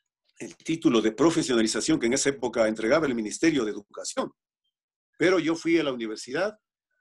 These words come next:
egresé y hace unos cuantos años me acogí a los exámenes, eh, eh, que, que le permiten a uno,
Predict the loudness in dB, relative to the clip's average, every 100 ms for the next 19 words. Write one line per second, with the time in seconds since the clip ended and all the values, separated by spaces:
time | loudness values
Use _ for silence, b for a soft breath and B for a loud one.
0 | 0 0 2 0 0 0 -4 _ _ _
1 | -10 -6 -4 -4 -4 -6 -4 -4 -4 -6
2 | -14 _ _ _ -14 -8 -6 -6 -4 -4
3 | -2 0 0 0 -6 -14 _ _ _ _
4 | _ _ -4 -2 0 -2 0 0 2 -2
5 | 0 0 2 0 0 -2 -6 -6 -10 _
6 | _ _ _ _ _ -8 -6 -6 -2 0
7 | 0 -2 -6 -10 -6 -4 -2 0 0 0
8 | 0 4 4 2 0